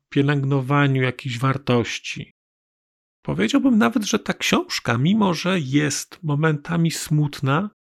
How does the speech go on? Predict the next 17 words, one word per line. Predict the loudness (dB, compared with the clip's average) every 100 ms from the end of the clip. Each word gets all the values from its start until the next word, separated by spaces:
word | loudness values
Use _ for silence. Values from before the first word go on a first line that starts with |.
| _ _ _ _
jednak | -2 0 2 0 0
jest | -2 0
do | 0
jakiegoś | 0 0 -2 -2
stopnia | -6 -4 -6 -2 0 0 0 -2 -6
optymistyczna, | -4 -4 -2 0 2 0 2 0 0 -8 -8 -10 _ _ _ _ _ _ -2
bo | 0
wiemy, | 2 4 4 2
że | 0 -2 -4 _ _ _ 0
rzeczy | 0 2 2
mają | 4 4 6 4
tutaj | 2 0 0
swój | -2 -8 -12 -4 -2 0 -2 -8 _
porządek, | -2 0 2 0 -2 -6 -4
mają | 0 2 2 0 -2
swoje | -6 -6 -6 -4
przyczyny, | -6 -8 -2 0 0 -2 -8